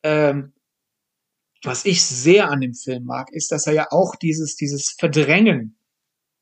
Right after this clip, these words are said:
sehr gut umsetzt. Also jetzt wirklich, spätestens jetzt, wenn ihr den Film noch nicht geschaut habt, drückt auf Pause und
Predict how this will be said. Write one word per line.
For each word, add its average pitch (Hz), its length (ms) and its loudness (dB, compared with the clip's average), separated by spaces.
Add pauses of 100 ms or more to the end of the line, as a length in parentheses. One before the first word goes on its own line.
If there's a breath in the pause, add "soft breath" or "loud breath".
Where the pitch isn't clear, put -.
(480)
sehr - 960 0
gut 117 400 -8 (120)
umsetzt. 120 800 -6 (340 loud breath)
Also 151 220 4
jetzt 196 300 2
wirklich, 214 260 4
spätestens 240 640 2
jetzt, 190 260 2
wenn 160 120 0
ihr 170 60 4
den 170 80 2
Film 214 200 2
noch 202 100 2
nicht 190 160 -6
geschaut 180 460 2
habt, 214 240 -6 (1120)
drückt 220 380 -4
auf 220 200 0
Pause 196 560 2
und 147 160 -14